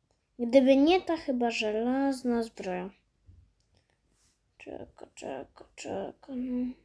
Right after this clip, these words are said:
Weź, aha, ja muszę być na powierzchni, żeby to postawić. Wejdź na pokład. Dobra, przed siebie w nocy. A, ale mogę też przespać noc.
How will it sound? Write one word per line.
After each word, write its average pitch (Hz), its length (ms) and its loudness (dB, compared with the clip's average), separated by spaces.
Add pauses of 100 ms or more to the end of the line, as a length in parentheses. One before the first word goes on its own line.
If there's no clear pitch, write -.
(120)
Weź, - 580 -2
aha, 247 140 -4
ja 247 120 2
muszę 240 240 -2
być 247 200 -8
na 254 100 -6
powierzchni, 247 840 -6
żeby 247 240 -8
to 254 120 -18
postawić. 254 880 -12 (200)
Wejdź 240 300 -8
na 240 80 -6 (120)
pokład. 269 680 -8 (1080)
Dobra, 359 300 8
przed 320 320 -4
siebie 277 380 4
w 254 100 0
nocy. 269 540 0 (400)
A, 277 80 -2
ale 311 420 6
mogę 294 280 4
też 285 180 -4
przespać 277 600 -6
noc. 247 520 -4